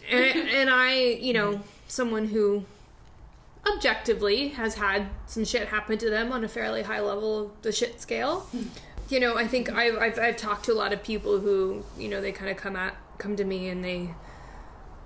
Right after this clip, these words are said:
Speaker 1: say, you know, "I, I feel all these things," or, "I've been on antidepressants since I was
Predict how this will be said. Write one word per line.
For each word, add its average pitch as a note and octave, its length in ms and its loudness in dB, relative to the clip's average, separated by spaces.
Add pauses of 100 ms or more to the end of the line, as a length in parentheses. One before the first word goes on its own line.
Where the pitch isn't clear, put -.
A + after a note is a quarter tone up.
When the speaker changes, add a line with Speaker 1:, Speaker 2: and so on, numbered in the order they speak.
(320)
Speaker 1:
say, F#3 600 -2 (100)
you G#3 100 -4
know, F#3+ 240 -6
"I, F#3+ 360 0
I F#3+ 140 -2
feel G3 300 -4
all F#3 140 -4
these F3+ 180 -6
things," F#3+ 400 -4
or, F#3 100 -4
"I've F#3 140 -6
been F#3+ 120 -6
on F#3 120 -6
antidepressants F#3 680 -6
since G3 120 -8
I F3+ 60 -6
was G3+ 100 -2